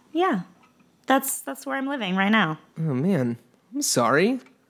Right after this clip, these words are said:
Speaker 1: No, that's okay. I just am, like, having those, like, carpe diem every second. Feel like,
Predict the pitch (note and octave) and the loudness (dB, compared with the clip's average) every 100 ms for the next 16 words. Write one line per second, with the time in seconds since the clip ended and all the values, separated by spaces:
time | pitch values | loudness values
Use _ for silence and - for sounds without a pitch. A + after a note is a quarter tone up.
0 | _ _ _ _ _ _ _ A#3+ C4 F#3+ | _ _ _ _ _ _ _ 2 2 2
1 | G#3 A#3 A3 C4+ F#3+ - F#3+ G#3 G3+ A3+ | 0 -2 -2 2 2 4 2 4 4 4
2 | G#3+ G#3+ G3 G3+ A3 G3 G3+ G3 F3+ F3+ | 4 4 6 6 6 4 4 4 4 0
3 | - - - - - _ - - - D4 | -12 -18 -20 -20 -20 _ -4 0 2 2
4 | F#4+ D#4+ D#4+ C#4 E4+ E4+ E4 D#4+ D#4+ D#4+ | 4 4 4 4 4 6 6 8 6 2
5 | D#4 - D#4 D4+ C#4 D4+ E4+ - - - | -2 4 4 4 2 0 2 2 2 4
6 | D#4+ A#3 - - B3+ A3+ - G#3 | 4 4 0 -2 0 2 4 4